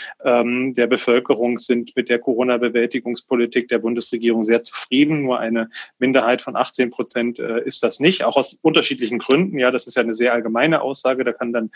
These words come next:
viel darunter gepa-, gefasst werden. Für die, äh, Proteste hatten nur die wenigsten Verständnis,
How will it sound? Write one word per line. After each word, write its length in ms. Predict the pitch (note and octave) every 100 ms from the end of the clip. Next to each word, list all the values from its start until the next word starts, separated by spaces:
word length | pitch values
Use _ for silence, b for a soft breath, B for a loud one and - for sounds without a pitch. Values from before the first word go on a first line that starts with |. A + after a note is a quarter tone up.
| B B
viel 120 | - D#3
darunter 300 | C3+ C#3 C3
gepa-, 360 | B2 - C#3 B2
gefasst 480 | C3+ C3 - -
werden. 220 | B2 A#2+ B2 B B _
Für 200 | - B2+
die, 180 | B2+ B2
äh, 440 | C#3+ - C3 A#2+
Proteste 560 | - B2+ - D3+ - B2+
hatten 220 | B2+ B2+
nur 100 | B2
die 140 | A2
wenigsten 420 | B2 D#3+ E3 D3+
Verständnis, 760 | - C3+ - C3 D3 C#3+ C#3